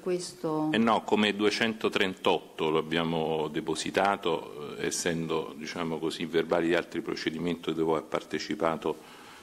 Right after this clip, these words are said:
Speaker 2: anche la, la difesa e lo, il medesimo imputato. Eh, le questioni sono,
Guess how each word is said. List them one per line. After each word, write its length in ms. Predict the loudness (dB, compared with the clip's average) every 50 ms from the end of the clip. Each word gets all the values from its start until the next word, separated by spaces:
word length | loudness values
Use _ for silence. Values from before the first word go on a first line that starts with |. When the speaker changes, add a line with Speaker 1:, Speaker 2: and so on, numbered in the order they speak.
| -20 -20 -20 -12 -8
Speaker 2:
anche 360 | -8 -8 -8 -6 -4 -2 -2
la, 180 | -2 -2 -2 -2 -2 -4 -4
la 140 | -2 -2 -2
difesa 460 | -2 -4 -2 2 4 4 4 4 2
e 40 | 2
lo, 160 | 0 0 -2 -4 -6 -8
il 100 | -8 -4
medesimo 520 | -2 -2 0 0 0 0 -2 -4 -6 -4
imputato. 760 | -4 -6 -6 -8 -10 -6 -2 -2 -2 -2 -2 -6 -8 -10 -10 -10 -14 -18 -20 -20 -20 -20 -20 -20 _ _ _
Eh, 120 | _ -14 -4 2 2 4 4 2 0 -4 -8 -10 -10 -4 -2
le 120 | 0 2
questioni 500 | 4 4 4 4 4 4 4 4 4 2
sono, 460 | 2 2 2 2 2 2 0 -2 -4